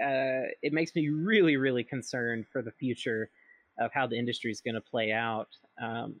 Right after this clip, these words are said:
if people don't start to become more mindful of how we communicate, um, about all of these things.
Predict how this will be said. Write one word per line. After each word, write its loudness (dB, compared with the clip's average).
if -2
people -4
don't -6
start -6
to -20
become -6
more -4
mindful -2
of -10
how 2
we 0
communicate, -2
um, 0
about -2
all -2
of -6
these -6
things. -4